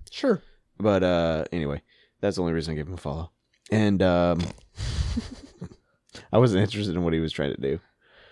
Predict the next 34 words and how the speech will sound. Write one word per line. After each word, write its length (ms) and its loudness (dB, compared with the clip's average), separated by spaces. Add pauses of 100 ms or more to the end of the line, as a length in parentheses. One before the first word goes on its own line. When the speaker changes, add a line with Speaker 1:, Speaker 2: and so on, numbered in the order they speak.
(260)
Speaker 2:
Um, 520 2 (1500)
but 160 -2
I've 100 -2
seen, 200 0
like, 160 -2
this 240 -4
dude, 540 2 (680)
he 160 -4
does, 260 2
like, 300 -2
he's 200 -10
got, 160 -2
like, 120 -2
a 80 -2
messed 320 -6
up, 160 -2 (400)
like, 140 -10 (180)
jaw 640 -4 (100)
and, 300 -6
like, 160 -12
a 180 -8
arm 560 -6
and 120 -10
stuff, 240 -4
and 100 -4
he, 120 -4
like, 180 0
does 160 0
these 160 -4
little 320 -2 (240)
dance 340 -2
moves 420 -2 (640)
on 160 -2
there. 240 0